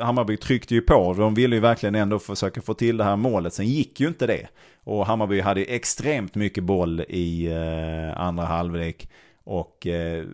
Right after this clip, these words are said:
Malmö kände väl själva också, vi kan höra Sören Rex som pratar lite om att, eh,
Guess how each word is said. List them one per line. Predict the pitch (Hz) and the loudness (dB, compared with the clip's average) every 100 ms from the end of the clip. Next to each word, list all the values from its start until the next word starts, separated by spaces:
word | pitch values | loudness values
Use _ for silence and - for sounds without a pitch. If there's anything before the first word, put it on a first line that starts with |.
| 52 53 | -16 -10
Malmö | 113 110 98 | -4 -4 -4
kände | - 107 101 | -2 0 0
väl | 98 90 | -2 -2
själva | 110 107 101 95 | 0 0 2 2
också, | 113 - 98 | 2 0 -2
vi | 90 | -2
kan | 90 98 | -2 0
höra | 104 101 101 | 0 0 -2
Sören | 90 101 98 95 | -2 -2 -2 0
Rex | 110 - - - - _ | 0 0 -8 -10 -16 _
som | - 98 | -10 -2
pratar | 107 101 - 90 | 2 2 2 0
lite | 101 - | 0 -2
om | 92 101 90 90 | -2 -2 -2 -2
att, | 87 - | -4 -6
eh, | - | -4